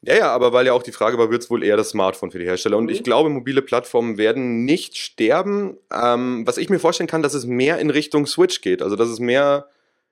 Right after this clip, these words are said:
Speaker 1: Hybrid-Plattformen werden und nicht mehr wirklich reine Handhelds.
Speaker 2: Also hättest du mich vor, ja,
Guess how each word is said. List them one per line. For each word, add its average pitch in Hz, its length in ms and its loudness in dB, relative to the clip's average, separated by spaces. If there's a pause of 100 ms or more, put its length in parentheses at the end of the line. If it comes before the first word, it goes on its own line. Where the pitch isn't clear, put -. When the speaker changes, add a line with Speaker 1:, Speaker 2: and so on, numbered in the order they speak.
Speaker 1:
Hybrid-Plattformen 104 1000 -2
werden 98 200 0
und 104 140 -8
nicht 131 200 -4
mehr 117 160 2
wirklich 110 320 -4
reine 101 280 0
Handhelds. 78 680 -10 (420)
Speaker 2:
Also 139 260 -4
hättest 170 260 -8
du - 20 -2
mich 170 180 -2
vor, 139 380 0 (460)
ja, 120 360 -4